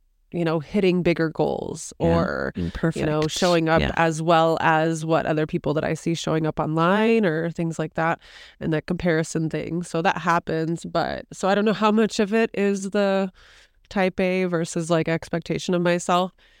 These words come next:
Speaker 1: But there's, yeah, I, I know we've talked in past episodes about, you know, like, the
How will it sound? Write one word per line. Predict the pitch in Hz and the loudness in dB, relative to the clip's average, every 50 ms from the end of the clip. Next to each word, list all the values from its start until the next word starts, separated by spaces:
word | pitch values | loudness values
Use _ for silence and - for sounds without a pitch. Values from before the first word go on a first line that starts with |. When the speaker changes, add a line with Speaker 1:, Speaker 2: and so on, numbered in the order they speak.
| _ _ _ _ _ _ _ _ _ - - - _ _ - | _ _ _ _ _ _ _ _ _ -20 -20 -20 _ _ -14
Speaker 1:
But | 180 180 214 208 196 185 185 - - - | -2 0 2 2 4 2 2 0 -2 -2
there's, | 196 214 208 208 202 196 190 - - - - - - _ _ _ _ _ - - | 0 2 2 4 2 2 0 -2 -6 -12 -14 -16 -20 _ _ _ _ _ -6 0
yeah, | 311 330 226 - - 180 - 202 - - | 2 2 4 2 2 -2 -6 -8 -2 0
I, | 208 208 208 180 - - - - | 2 2 2 0 -2 -6 -4 0
I | 202 | 2
know | 208 214 220 220 | 4 4 6 4
we've | 220 214 | 4 2
talked | - - 190 190 - 226 | 2 0 0 0 2 0
in | 208 | -2
past | - 196 180 - - | 0 0 0 0 0
episodes | 175 160 - 180 - 226 226 240 254 240 214 - - | -2 -2 -2 -2 0 2 2 2 2 0 -2 -2 -2
about, | 185 175 180 175 170 170 175 170 170 160 - - - - - - _ | 0 2 4 4 4 4 4 4 2 0 -2 -6 -10 -12 -12 -14 _
you | - 175 170 | -6 -2 0
know, | 170 165 165 165 165 165 165 | 0 0 2 2 0 0 0
like, | 160 165 160 156 - _ _ - - _ _ _ _ _ _ - | 0 -2 -2 -4 -6 _ _ -20 -20 _ _ _ _ _ _ -10
the | - 180 151 - 165 160 165 165 165 160 160 160 151 165 160 | -8 -6 -2 0 0 0 2 0 0 0 -2 -2 -4 -4 -8